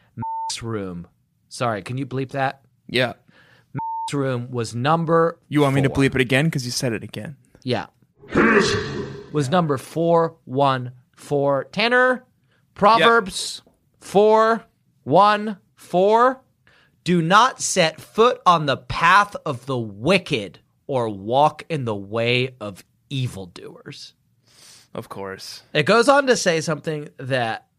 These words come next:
Speaker 1: chilled me to the very bone
Speaker 2: Uh-huh.
Speaker 1: about why you shouldn't set your foot on their path or walk in their way.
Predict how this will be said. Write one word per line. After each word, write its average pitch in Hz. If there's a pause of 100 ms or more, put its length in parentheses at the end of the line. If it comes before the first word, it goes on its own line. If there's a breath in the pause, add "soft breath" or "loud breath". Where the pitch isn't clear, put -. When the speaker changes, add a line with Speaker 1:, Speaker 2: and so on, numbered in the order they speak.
(160)
Speaker 1:
chilled 156
me 123
to 117
the 110
very 110
bone 107 (420)
Speaker 2:
Uh-huh. 123 (320)
Speaker 1:
about 135
why 127
you 165
shouldn't 196
set -
your 190
foot 202
on 180
their 196
path 190
or 170
walk 165
in 175
their 185
way. 196